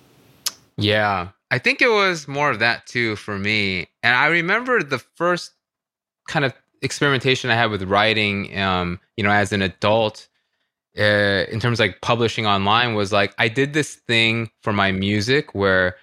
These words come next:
like, I felt like my creative muscle atrophied with music. So I said, "I'm gonna make a beat every day for sixty days." And what I said was, "When I publish the, the beat, I'm also gonna write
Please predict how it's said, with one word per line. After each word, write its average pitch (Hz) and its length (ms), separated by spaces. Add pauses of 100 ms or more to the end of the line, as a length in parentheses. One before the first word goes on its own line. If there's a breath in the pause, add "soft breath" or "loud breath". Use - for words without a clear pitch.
(220 soft breath)
like, 104 100
I 107 80
felt 127 220
like 120 200
my 107 340
creative 113 380
muscle 101 360
atrophied 107 600
with 123 160
music. 135 320
So 107 160
I 98 120
said, 101 220
"I'm 113 200
gonna 127 200
make 110 240
a 101 40
beat 107 240
every 104 220
day 104 100
for 95 140
sixty 98 360
days." 82 480 (500)
And 113 520
what 110 100
I 107 120
said 139 280
was, 107 320
"When 117 200
I 110 100
publish 151 540 (120)
the, 110 220 (140)
the 110 80
beat, 131 400
I'm 120 140
also 127 300
gonna 110 200
write 101 400